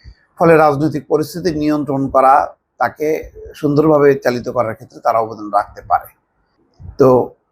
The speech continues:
সেই কাজটা একটা নির্বাচিত সরকার যত ভালোভাবে করতে পারবে, অন্তর্বর্তী সরকার করতে পারবে না। এটাই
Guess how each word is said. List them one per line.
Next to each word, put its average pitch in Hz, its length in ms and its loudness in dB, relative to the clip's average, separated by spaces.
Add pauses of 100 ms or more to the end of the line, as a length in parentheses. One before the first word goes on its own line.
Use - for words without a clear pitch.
(100)
সেই 175 260 0
কাজটা 185 640 0
একটা 143 180 -8
নির্বাচিত 139 520 -4
সরকার 120 540 -4 (240)
যত 120 200 -8
ভালোভাবে 123 460 2
করতে 185 280 -2
পারবে, 110 260 0
অন্তর্বর্তী 120 440 -4
সরকার 120 380 -16
করতে 110 220 -18
পারবে 104 360 -4
না। - 140 -16
এটাই 113 240 -6